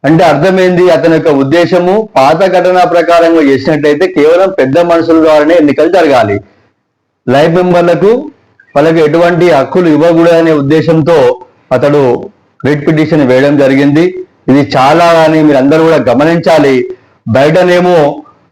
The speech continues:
లైఫ్ మెంబర్లకు ఈ హక్కులు కావాలి, ఆ హక్కులు కావాలి అని అతడు గగ్గోలు పెడుతూ ఉంటాడు. కానీ ఎన్నికల ప్రక్రియ ఆపించడానికి హైకోర్టుకు వెళ్ళి ఈ విధంగా లైఫ్ మెంబర్లకు ఎటువంటి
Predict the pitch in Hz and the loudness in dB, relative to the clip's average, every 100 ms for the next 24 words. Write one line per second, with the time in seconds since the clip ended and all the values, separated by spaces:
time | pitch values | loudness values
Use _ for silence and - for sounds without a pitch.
0 | - 147 156 170 170 170 170 165 170 156 | -2 0 0 0 0 0 0 0 2 2
1 | 165 160 175 175 160 160 165 165 151 147 | 2 0 0 2 2 2 0 2 2 0
2 | 151 165 156 151 156 151 147 156 160 135 | 0 0 2 2 2 0 0 0 0 0
3 | 113 127 127 180 170 156 151 160 151 151 | 0 -2 0 0 0 0 0 0 2 0
4 | 151 135 123 - _ _ - 165 196 185 | 0 2 0 -4 _ _ -2 0 0 0
5 | 147 131 147 - - 139 180 190 185 175 | -2 -4 -10 -10 -4 -2 0 0 2 2
6 | 156 - - - _ _ 151 151 151 185 | 0 -2 -10 -14 _ _ -4 -2 0 0
7 | 175 143 160 185 185 180 175 175 175 214 | 2 2 0 0 0 0 2 0 0 -2
8 | 226 - _ - - 135 180 175 196 180 | -4 -12 _ -18 -6 -2 0 0 0 0
9 | 156 165 208 202 139 - - _ _ 143 | 0 0 2 0 -2 -4 -12 _ _ -2
10 | 175 180 175 180 180 165 147 156 175 185 | 2 2 2 2 2 2 2 0 0 0
11 | 180 175 175 170 151 139 131 139 170 165 | 0 0 0 0 0 0 0 0 0 0
12 | 170 160 135 | 0 0 -2